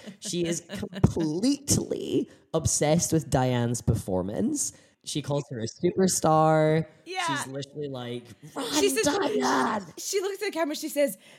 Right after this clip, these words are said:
Speaker 2: "Diane is a superstar."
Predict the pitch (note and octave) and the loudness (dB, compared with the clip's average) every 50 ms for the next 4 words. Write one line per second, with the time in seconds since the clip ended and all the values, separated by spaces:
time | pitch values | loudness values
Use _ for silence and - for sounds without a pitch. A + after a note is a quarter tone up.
0 | _ _ _ - A3+ A#3 A3 A3+ G#3+ G#3+ G#3 G3 F#3 E3 - - F#3 D#3 - - | _ _ _ -6 -4 -2 0 0 0 -2 -2 -4 -6 -8 -8 -8 -10 -10 -10 -12
1 | - C#3+ C3+ - - - - - - - - - G3 F#3+ - - - - - - | -14 -14 -14 -14 -12 -12 -10 -10 -8 -8 -8 -8 -8 -10 -12 -16 -18 -12 -10 -10
2 | - - - D#3 C#3+ B2+ A#2 - | -10 -10 -12 -14 -14 -16 -18 -20